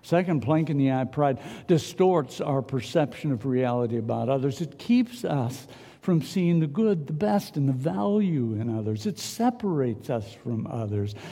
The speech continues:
keeps us from learning from others, from seeing life from their point of view. Last, plank in the eye pride distorts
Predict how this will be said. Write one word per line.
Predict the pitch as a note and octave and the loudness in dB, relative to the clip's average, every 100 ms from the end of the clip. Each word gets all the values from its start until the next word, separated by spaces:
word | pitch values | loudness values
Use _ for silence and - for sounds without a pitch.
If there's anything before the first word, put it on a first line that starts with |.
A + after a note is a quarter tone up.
| - | -8
keeps | - A#3+ A#3 A#3+ | 2 4 4 2
us | A3 | 0
from | - G#3+ F#3+ G3+ | 2 2 4 4
learning | A#3 C4 C4 A#3+ F3+ B2+ A2+ G#2 | 4 6 6 6 6 4 2 -2
from | C#3 B2 | -2 0
others, | A#2 A2 A2+ A#2 | 0 0 0 -2
from | - F#3+ E3+ | 0 0 0
seeing | - - B3+ B3+ A3+ D#3 C#3 | -4 0 4 6 4 2 0
life | G3 A#3 A3 - | 2 4 2 0
from | - F#3+ F3+ D3+ - - | -2 0 0 -4 -10 -4
their | D3 F3+ A3+ B3 A3+ | 0 2 4 4 2
point | G#3 - C3+ A2+ A2 C3+ | 0 -2 0 0 -2 -4
of | |
view. | G#2 G2+ G#2 G2+ - - _ _ _ _ _ _ _ _ _ _ _ _ _ _ _ _ _ _ _ _ D3+ | -4 -2 -2 -4 -10 -16 _ _ _ _ _ _ _ _ _ _ _ _ _ _ _ _ _ _ _ _ -6
Last, | A2+ F2 E2+ - - _ - | -4 -6 -10 -18 -20 _ -14
plank | - E3+ F#3 G3 - - | -2 2 4 2 -2 -2
in | E3 D3+ C#3+ | 2 4 4
the | C#3+ - | 0 -2
eye | D3 C#3 B2+ B2 B2 - | -4 -2 -2 -4 -8 -10
pride | - A2+ G2 F#2+ F#2+ - - - _ _ _ _ _ _ _ - | -6 -4 -4 -6 -10 -14 -20 -20 _ _ _ _ _ _ _ -8
distorts | B2 A#2 - F3 F3 F#3+ - | -4 -4 -2 0 0 -2 -6